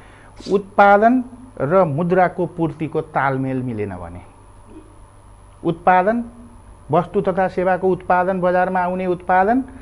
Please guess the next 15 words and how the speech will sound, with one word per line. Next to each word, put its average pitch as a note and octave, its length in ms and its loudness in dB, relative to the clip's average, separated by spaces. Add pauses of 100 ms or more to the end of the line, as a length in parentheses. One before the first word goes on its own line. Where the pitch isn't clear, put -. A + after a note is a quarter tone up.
(300)
र F3+ 80 0
यत्र G3+ 420 4
जनताको G3+ 580 2
हातमा C#3+ 320 0
हुने E3+ 260 -4
पैसाको, D#3+ 840 -2 (340)
अ, D#3 80 -2
तालमेल E3+ 600 -2
मिलेन C#3+ 380 -2
भने A#2+ 380 -8 (320)
बल्ल D3+ 500 2
मुद्रा C#3+ 420 -2
महँगी C#3+ 520 0
बढ्ने A2+ 360 -2
हो। E2+ 200 -12